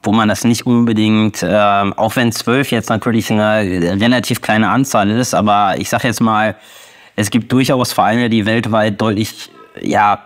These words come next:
populärer sind, äh, wie Manchester United oder sonstiges, äh, wo natürlich jeder sagt, "Ey, kenn ich." Und bei Schalke null vier dann in L A, hab ich jetzt auch nicht erwartet, dass dann direkt jeder sagt, äh, "Ey, geil, Fanclub von Schalke."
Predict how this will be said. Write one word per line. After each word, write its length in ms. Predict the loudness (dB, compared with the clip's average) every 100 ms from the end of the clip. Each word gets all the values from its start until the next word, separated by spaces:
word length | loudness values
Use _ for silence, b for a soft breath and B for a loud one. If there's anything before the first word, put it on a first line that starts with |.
| _
populärer 680 | -8 -2 0 2 2 2 2
sind, 500 | 0 0 0 -2 -4
äh, 480 | 0 0 2 0 0
wie 120 | 2
Manchester 500 | 2 2 0 -2 0
United 560 | 0 0 0 0 0 0
oder 200 | 0 0
sonstiges, 720 | -2 0 0 0 -2 -6 -6
äh, 160 | -6 -6
wo 200 | 0 0
natürlich 400 | 0 0 0 2
jeder 180 | 0
sagt, 160 | 0 0
"Ey, 120 | 0
kenn 220 | 0 0
ich." 300 | 2 0 -4 -6
Und 180 | -2 0
bei 140 | 0
Schalke 340 | 0 0 0 0
null 120 | -2
vier 240 | 0 0
dann 100 | 2
in 140 | 2 0
L 580 | 0 0 0 0 0 -2
A, 60 | -8 -20 _ -20 -20 -4 0
hab 120 | 2
ich 80 | 0
jetzt 140 | 0
auch 80 | 2
nicht 120 | 2
erwartet, 400 | 2 2 0 0
dass 80 | 0
dann 200 | 0 0
direkt 260 | 0 0
jeder 220 | 0 0 2
sagt, 380 | 0 -2 -6
äh, 300 | -2 0 0
"Ey, 300 | 0 0 -2 0
geil, 360 | 0 2 0
Fanclub 400 | 0 -2 0 -4
von 160 | -2 -2
Schalke." 440 | 0 0 -2 -6